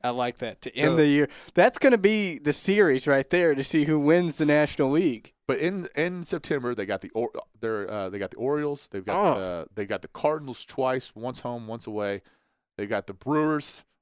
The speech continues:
Speaker 2: once home, once away. I mean, it's, it's gonna come down to it. You're gonna see those teams have to play each other for the division, and that's the way it's supposed to be. It's gonna be a playoff atmosphere at the beginning of September.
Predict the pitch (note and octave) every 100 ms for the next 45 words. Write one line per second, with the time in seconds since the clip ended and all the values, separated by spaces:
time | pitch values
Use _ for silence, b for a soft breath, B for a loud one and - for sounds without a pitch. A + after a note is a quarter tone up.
0 | - B2 B2+ C3+ B2 A#2 A2+ A2+ G#2+ G2+
1 | G2 - _ _ _ _ _ - - A#2+
2 | B2 C3 - - - - - B2 E3+ D#3
3 | D3+ C3+ C3+ C#3 A#2+ A#2 C3 C3+ A#2+ C3+
4 | B2+ A2+ - A#2+ A#2 G2+ - A2+ G#2 G#2+
5 | A2 A2+ - G2+ F#2+ G2+ G2+ G#2+ A#2+ C#3
6 | - - B2 A#2 A2 - F2+ - G#2 D3
7 | G#2+ - _ _ - D#3+ - F#3 D3 A#2
8 | - C#3 C#3+ C#3+ C3+ - A2 G2+ - G2
9 | F#2 F#2 G2 G2 G2 F#2 E2+ F2+ - D2